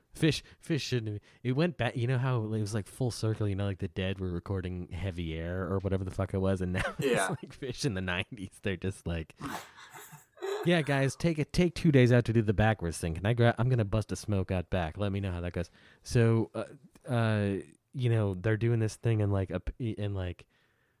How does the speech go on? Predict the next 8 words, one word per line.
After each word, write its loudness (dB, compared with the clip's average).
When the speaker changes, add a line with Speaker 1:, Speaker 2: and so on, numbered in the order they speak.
Speaker 1:
you -4
know, -6
unsurprisingly, -2
not -4
a -2
great -2
idea. 4
<laughs> -10